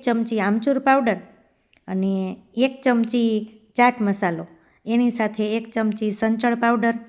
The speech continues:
અડધી ચમચી હળદર અને એક ચમચી લાલ મરચું, અડધી ચમચી હિંગ નાખીશું અને એક ચમચી છે ફુદીનાનો પાવડર, એક ચમચી તીખા અને એને ગ્રાઇન્ડ કરી સરસ રીતે આપણે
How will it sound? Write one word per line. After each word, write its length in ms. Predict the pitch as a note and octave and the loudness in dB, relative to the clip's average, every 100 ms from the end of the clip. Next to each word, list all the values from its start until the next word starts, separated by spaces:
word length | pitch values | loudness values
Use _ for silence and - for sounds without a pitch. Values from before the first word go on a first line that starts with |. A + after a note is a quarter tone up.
| - _ _ - - - _ _ _ _ | -20 _ _ -20 -20 -20 _ _ _ _
અડધી 280 | A3 A3 C4+ | 0 4 4
ચમચી 460 | C4 C4 B3 B3+ A#3+ | 4 2 2 2 4
હળદર 300 | B3 C4 C4+ | 4 4 2
અને 180 | A#3+ A3 | 2 0
એક 200 | B3 B3 | -2 -2
ચમચી 360 | - A3+ G#3 A3 | -4 -4 -2 0
લાલ 260 | A3 A#3+ | 2 4
મરચું, 440 | B3 A3+ G3+ G#3+ G3 - _ - | 4 2 0 -4 -6 -8 _ -4
અડધી 280 | G#3 A3 A3 | 0 2 0
ચમચી 440 | A3+ A3 G#3+ A3 | 2 2 2 2
હિંગ 280 | G3+ A3+ B3+ | 4 6 6
નાખીશું 540 | A#3 A3+ A3+ A3 B3+ G#3+ | 4 0 -4 -4 -2 0
અને 220 | G3+ G3+ G3 G3+ | 0 0 -2 -2
એક 160 | A3+ A#3+ A#3+ | -4 -4 -2
ચમચી 420 | G#3+ G#3 G#3 G3+ | -2 0 -2 -4
છે 200 | - B3+ G#4 | -2 -2 -2
ફુદીનાનો 600 | - C4+ B3 A3 G#3+ G3 | -4 2 4 4 2 2
પાવડર, 400 | G#3 G3+ F#3+ F3+ - _ _ - - - - - | 2 0 0 -6 -12 _ _ -20 -20 -20 -16 -4
એક 180 | B3+ B3+ | -4 0
ચમચી 340 | B3 A#3 A#3 | 2 2 0
તીખા 480 | A#3 C4 C4 C4+ A3 - | -2 -2 -2 0 2 0
અને 180 | G3+ G3+ G#3 | -2 0 0
એને 160 | G#3+ G#3 | 0 0
ગ્રાઇન્ડ 380 | A3+ A3+ A#3 A#3 | 2 2 2 2
કરી 260 | C4+ C4+ | 2 2
સરસ 320 | A#3 A#3 A3 A3 | 0 -2 -2 -2
રીતે 320 | A3 G#3+ A3 G#3+ G#3 - - - - | -2 0 0 0 -2 -10 -20 -20 -10
આપણે 280 | G3+ G3+ | -2 0